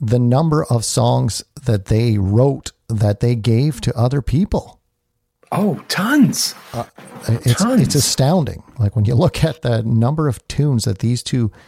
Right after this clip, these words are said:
Speaker 1: they, they were prodigious. It was crazy.
Speaker 2: And they were hits. A World Without Love, um, From a Window.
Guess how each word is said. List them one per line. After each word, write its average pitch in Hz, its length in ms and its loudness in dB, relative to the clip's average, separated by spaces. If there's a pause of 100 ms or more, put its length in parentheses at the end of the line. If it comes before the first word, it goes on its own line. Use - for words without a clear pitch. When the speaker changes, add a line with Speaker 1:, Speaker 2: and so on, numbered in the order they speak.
(160)
Speaker 1:
they, 180 240 0
they 196 200 -2
were 269 160 0
prodigious. 113 760 -2
It - 100 -6
was 170 220 -4 (140)
crazy. - 720 -4 (800)
Speaker 2:
And 180 140 0
they 202 80 4
were 196 120 2
hits. - 500 -4 (220)
A 131 60 2
World 143 300 2
Without 135 340 0
Love, 135 500 0 (480)
um, 117 560 -2 (760)
From 131 180 2
a 123 40 6
Window. 135 800 4